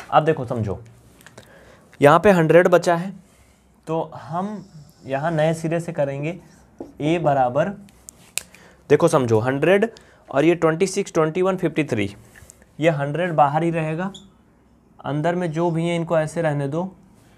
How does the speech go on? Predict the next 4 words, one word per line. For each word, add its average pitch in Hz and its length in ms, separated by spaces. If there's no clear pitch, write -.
ट्वेंटी 147 360
सिक्स, 151 400
ट्वेंटी 135 420
वन, 165 320